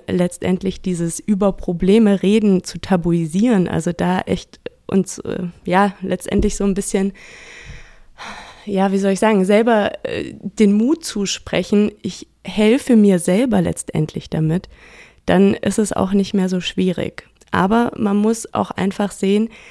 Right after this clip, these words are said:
ich glaube, Landwirte und Landwirtinnen sind einfach extrem leidensfähig. Also das ist, äh, etwas, was die Berufsgruppe, glaube ich, schon auch, äh, mit ausmacht, dieses,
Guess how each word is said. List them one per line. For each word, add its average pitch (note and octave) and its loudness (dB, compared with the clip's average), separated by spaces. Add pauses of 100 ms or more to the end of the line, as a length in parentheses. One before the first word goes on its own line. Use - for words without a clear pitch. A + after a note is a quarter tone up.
(300)
ich - -14
glaube, F#3+ 2
Landwirte G3+ 2
und F3 0
Landwirtinnen F#3+ 0
sind G#3+ 0
einfach F#3+ -2
extrem F#3 0
leidensfähig. E3 0 (220)
Also E3 -4
das F3 -4
ist, F#3 -2
äh, F#3 -2
etwas, F#3+ -4
was F3+ -6
die F#3+ -4
Berufsgruppe, - -4
glaube F3+ -4
ich, - -14
schon G#3 -6
auch, F#3+ -2 (720)
äh, F3+ 0
mit G3+ 2
ausmacht, F3+ 2
dieses, F3+ 0